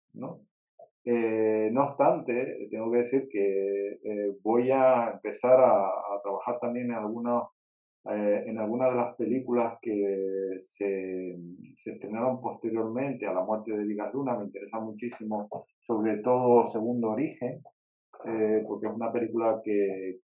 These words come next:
mm, de la cual poco pude, eh, abundar en el libro, y sobre todo porque, eh, Vigas Luna aborda un género como era la ciencia ficción,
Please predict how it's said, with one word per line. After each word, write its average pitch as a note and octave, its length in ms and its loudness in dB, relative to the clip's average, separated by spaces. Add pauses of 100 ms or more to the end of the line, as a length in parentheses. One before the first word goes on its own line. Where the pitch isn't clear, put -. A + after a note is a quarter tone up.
mm, G#2+ 420 -8
de G#2 100 -2
la G#2+ 160 2
cual A#2+ 340 4 (360)
poco B2 360 2
pude, A#2 280 0 (840)
eh, F#2+ 60 -8 (120)
abundar G2+ 440 0
en G#2 100 -4
el G#2 160 -4
libro, A#2+ 480 0 (400)
y A#2+ 80 -2
sobre B2+ 300 4
todo D#3+ 480 4 (260)
porque, D3+ 680 0 (180)
eh, A2 640 2
Vigas C3+ 260 2
Luna D#3+ 400 -2 (120)
aborda A2+ 520 4
un G#2+ 180 -2
género C3+ 300 -4
como G2+ 220 -4
era C3 160 2
la C#3 80 -2
ciencia C#3+ 320 -8
ficción, E3+ 640 -4